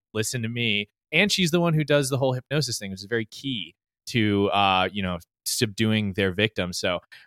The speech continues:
uh, yeah, I could have used that more. But again, very much a minor, uh, you know, objection to what otherwise is a pretty great film. So those are our pros and our cons. Let's move on to the overall section, and I'll pass it over to Joey to get us started.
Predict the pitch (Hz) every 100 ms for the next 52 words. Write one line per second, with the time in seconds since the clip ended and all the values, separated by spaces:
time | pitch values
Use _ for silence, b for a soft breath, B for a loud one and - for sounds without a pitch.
0 | - 95 92 87 85 104 82 117 185 151
1 | 120 110 104 95 95 110 131 120 101 -
2 | 196 202 175 151 131 - _ b b _
3 | 151 139 147 151 170 151 139 127 120 120
4 | 123 120 117 117 120 120 110 107 110 127
5 | - 110 98 - 104 95 95 95 104 101
6 | 113 104 92 95 - - 156 120 113 -
7 | 117 - _ B - 160 - 165 202 220
8 | 208 180 127 110 113 101 101 131 131 151
9 | 131 120 120 113 104 - 104 101 101 90
10 | 92 - 101 - 95 87 87 90 90 90
11 | 110 101 104 95 92 87 85 95 90 82
12 | 80 80 78 - 87 -